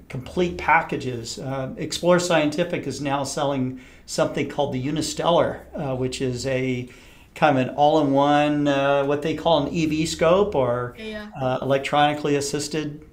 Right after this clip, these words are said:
Speaker 1: uh, uh, telescope, and, uh, it does imaging, it does everything all in one. So, but, uh, Navin will tell you more about these things. All yours, Navin.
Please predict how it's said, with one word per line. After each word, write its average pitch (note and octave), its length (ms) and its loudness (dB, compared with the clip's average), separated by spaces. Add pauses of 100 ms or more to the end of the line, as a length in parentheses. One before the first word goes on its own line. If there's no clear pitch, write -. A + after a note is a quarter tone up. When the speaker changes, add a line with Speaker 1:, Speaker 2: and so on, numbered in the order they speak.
Speaker 1:
uh, C3+ 480 -2 (360)
uh, C3 380 -2
telescope, D3 800 0
and, B2+ 320 -4
uh, B2+ 320 -4 (160)
it C3+ 240 -8
does C3+ 300 -2
imaging, D3 500 0
it C#3+ 100 0
does B2+ 200 -2
everything C#3+ 680 0
all C#3+ 300 2
in D3+ 80 0
one. D#3+ 320 0
So, C3 500 -2 (440)
but, C#3+ 240 -4
uh, C#3 160 2
Navin D#3+ 360 6
will C#3+ 120 2
tell D3+ 180 2
you D3 120 2
more D#3 280 2
about B2+ 260 0
these B2+ 220 -6
things. B2+ 400 -8 (640)
All C#3+ 220 6
yours, G3 300 6
Navin. C3 400 -4